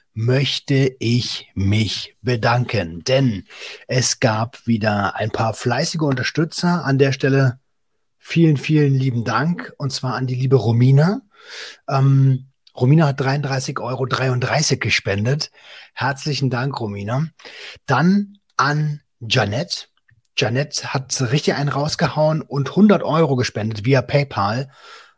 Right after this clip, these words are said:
Ähm, Janette, vielen, vielen lieben Dank. Ihr beide zusammen habt wahrscheinlich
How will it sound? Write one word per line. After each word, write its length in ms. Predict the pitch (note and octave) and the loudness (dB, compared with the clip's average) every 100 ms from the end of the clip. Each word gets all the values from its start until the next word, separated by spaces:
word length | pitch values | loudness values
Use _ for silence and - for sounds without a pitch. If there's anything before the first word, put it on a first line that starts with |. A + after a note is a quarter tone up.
| - | -4
Ähm, 480 | C3 B2+ B2+ B2+ A#2+ _ | -2 0 0 -2 -6 _
Janette, 320 | C3 C3 C3+ | 0 0 -2
vielen, 280 | - D#3+ D3+ | 2 4 4
vielen 260 | - D3+ | 6 6
lieben 220 | C#3 A#2+ A#2 | 6 2 0
Dank. 360 | C3 E3+ - - - - | 0 -2 -6 -12 -18 -6
Ihr 180 | E3+ E3+ | 0 2
beide 240 | C#3+ C#3+ | 2 -2
zusammen 400 | C3+ B2+ B2 C3+ | -4 -4 -2 -4
habt 180 | B2+ - | -6 -8
wahrscheinlich 640 | C3+ - B2+ C3 - - | -6 -4 -4 -6 -8 -14